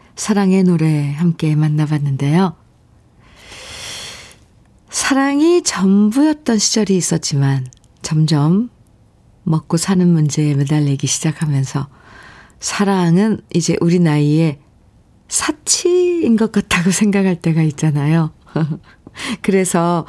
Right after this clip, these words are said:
사랑이 점점 인생의 우선순위에서 밀려나게 되고요. 그러다 보면 어느 날 문득, 그러다 보면 어느 날 문득 참 외롭다는 생각이 더 짙어지는 것 같아요.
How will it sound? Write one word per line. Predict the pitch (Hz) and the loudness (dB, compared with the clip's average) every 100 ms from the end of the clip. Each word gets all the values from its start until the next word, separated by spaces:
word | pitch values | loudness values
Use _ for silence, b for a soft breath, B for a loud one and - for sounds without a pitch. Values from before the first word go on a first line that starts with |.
| B B B | B B B
사랑이 | - 233 226 185 170 170 | -2 0 2 2 2 2
점점 | 165 170 156 160 151 156 233 320 _ _ _ B B | 2 2 2 2 0 0 0 -4 _ _ _ B B
인생의 | - 208 208 214 196 180 180 | 0 2 2 2 2 2 2
우선순위에서 | 170 190 190 214 202 - 214 196 185 160 185 175 | 0 0 0 0 0 0 2 2 2 0 0 0
밀려나게 | 160 170 180 208 202 165 143 | 2 2 2 2 0 0 -2
되고요. | 139 165 139 143 151 175 143 _ _ B B | -2 -2 0 0 0 -2 -6 _ _ B B
그러다 | - 190 190 233 | -6 -2 0 0
보면 | 233 233 214 214 208 214 214 | 0 2 2 2 2 0 0
어느 | 175 180 | 2 2
날 | 180 170 | 4 2
문득, | 160 156 - 151 139 _ _ _ _ _ _ B B | 2 0 -2 -6 -6 _ _ _ _ _ _ B B
그러다 | - - 160 156 | -12 -10 -6 -6
보면 | 156 147 | -6 -6
어느 | 147 | -4
날 | 156 156 | -4 -4
문득 | 147 151 147 - 254 _ - B B B B B B - | -4 -6 -6 -8 -8 _ -14 B B B B B B -10
참 | - 240 - _ _ _ _ | -4 -4 -4 _ _ _ _
외롭다는 | 170 180 233 - 262 233 | 0 0 -2 -2 -2 0
생각이 | 233 190 170 165 | 0 0 0 0
더 | 175 | -2
짙어지는 | 165 - - 202 175 156 147 | -2 -6 -2 -2 0 -4 -4
것 | - | -8
같아요. | - - 127 | -10 -12 -14